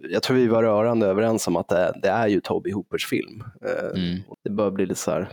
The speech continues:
Speaker 1: konstigt att folk fortfarande håller på och tjafsar om det där.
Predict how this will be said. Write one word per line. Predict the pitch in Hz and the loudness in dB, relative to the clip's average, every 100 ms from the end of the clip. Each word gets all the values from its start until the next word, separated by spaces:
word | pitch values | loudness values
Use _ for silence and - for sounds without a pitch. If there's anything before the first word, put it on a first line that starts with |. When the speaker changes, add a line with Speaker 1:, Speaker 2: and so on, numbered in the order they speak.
| - | -6
Speaker 1:
konstigt | 92 - - 95 | -6 -6 -6 -4
att | - | -4
folk | - - | -6 -6
fortfarande | - - 92 95 | -6 -6 -4 -4
håller | 85 | -4
på | - 82 | -4 -4
och | 101 104 | -2 -2
tjafsar | 101 - 98 | -2 -4 -4
om | 98 98 | -4 -4
det | |
där. | - 101 | -4 -6